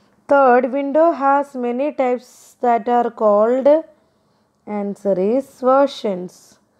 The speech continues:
Fourth, a folder may have one or more dash in it, files in it. And, uh, fifth,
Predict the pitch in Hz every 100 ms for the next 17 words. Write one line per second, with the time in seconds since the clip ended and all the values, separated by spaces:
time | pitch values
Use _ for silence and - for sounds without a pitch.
0 | _ _ _ _ _ _ _ _ - 285
1 | 285 277 - 302 269 262 247 254 294 294
2 | 285 285 262 262 240 226 226 240 254 -
3 | _ _ _ - 240 254 240 202 202 233
4 | 285 - 202 220 262 262 247 208 175 _
5 | _ _ _ _ _ _ _ _ _ _
6 | _ - 254 254 294 - 247 190 170 _
7 | _ _ _ _ _ _ _ _ _ _
8 | _ _ _ _ _ _ _ _ _ _
9 | - 220 214 214 214 214 214 220 - _
10 | _ _ - 294 277 269 - _ -